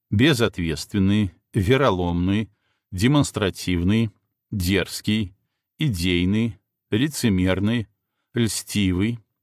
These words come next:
неряшливый, неусидчивый, переменчивый, рассеянный,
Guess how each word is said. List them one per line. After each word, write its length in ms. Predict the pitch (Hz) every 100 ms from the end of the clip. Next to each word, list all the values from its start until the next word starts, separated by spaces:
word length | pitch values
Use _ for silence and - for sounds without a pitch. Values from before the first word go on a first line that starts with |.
| _ -
неряшливый, 920 | 104 143 113 98 - 110 104 120 127 _ _ _ _ -
неусидчивый, 1040 | 131 196 170 - 104 85 - 113 127 143 - _ _ _ -
переменчивый, 920 | 127 151 131 101 95 - 107 113 120 - _ _ _ -
рассеянный, 1000 | 117 113 - - 87 85 90 113 123